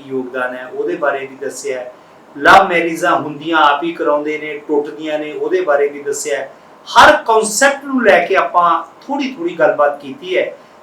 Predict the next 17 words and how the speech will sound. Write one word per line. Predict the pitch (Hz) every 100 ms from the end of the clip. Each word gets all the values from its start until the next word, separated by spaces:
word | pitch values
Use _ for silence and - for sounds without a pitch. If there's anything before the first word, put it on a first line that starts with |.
| -
ਤੁਹਾਡੀ | 226 262 - 226 247
ਇਸ | -
ਥੋੜ੍ਹੀ | 254 - - 294 359 -
ਥੋੜ੍ਹੀ | 240 247 185
ਗੱਲਬਾਤ | 170 185 190 190
ਦੇ | 180
ਵਿੱਚ | 160 151
ਹੀ | 165 180 214 208 - - -
ਜ਼ਿੰਦਗੀ | - - 202 220 240 254 -
ਛੁਪੀ | - - 196
ਹੋਈ | 160 151 160
ਹੈ, | 170
ਤੁਹਾਡਾ | 180 170 147 151 - - - 185
ਤਜਰਬਾ | 165 185 190 226 -
ਛੁਪਿਆ | - 175 165
ਹੋਇਆ | 151 151 151 156
ਹੈ। | 151 143